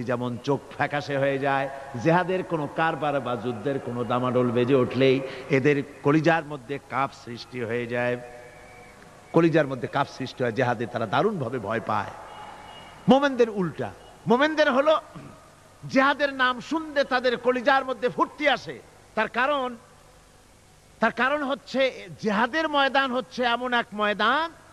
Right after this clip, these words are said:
আল জান্নাতু তাহতা যিলালিস সায়ুফ, বেহেশত হচ্ছে তরবারির ছায়াতলে। এই রাস্তায় যদি মরতে পারি, জীবনে তো বহুত গুনাহ করছি, বেহেশতে যেতে পারবো কিনা আল্লাহই জানে, কিন্তু এই একটা পথ, এইখানে যদি জানটা দিতে পারি,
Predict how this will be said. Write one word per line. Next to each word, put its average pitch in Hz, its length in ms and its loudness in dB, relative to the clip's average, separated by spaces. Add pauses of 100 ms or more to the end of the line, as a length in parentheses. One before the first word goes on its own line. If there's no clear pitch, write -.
(240)
আল 240 120 -6 (140)
জান্নাতু 294 500 -4 (140)
তাহতা 262 360 2 (120)
যিলালিস 233 480 2 (100)
সায়ুফ, 294 420 4 (460)
বেহেশত 262 460 4
হচ্ছে 294 220 -2 (140)
তরবারির 262 500 4
ছায়াতলে। 320 560 4 (520)
এই 339 100 4 (100)
রাস্তায় 311 440 0
যদি 294 200 -8
মরতে 277 340 -2
পারি, 254 140 4 (120)
জীবনে 247 300 0
তো 233 140 2
বহুত 285 200 6 (100)
গুনাহ 339 260 4
করছি, 262 320 -2 (1300)
বেহেশতে 202 400 0
যেতে 196 220 0
পারবো 175 260 2
কিনা 170 220 -4
আল্লাহই 156 340 0
জানে, 113 180 -4 (100)
কিন্তু 208 200 -2 (140)
এই 349 100 4 (120)
একটা - 220 -4 (180)
পথ, 320 320 4 (420)
এইখানে 302 340 0 (120)
যদি 349 120 -2 (120)
জানটা 311 300 0 (100)
দিতে 277 160 -2 (100)
পারি, 269 200 2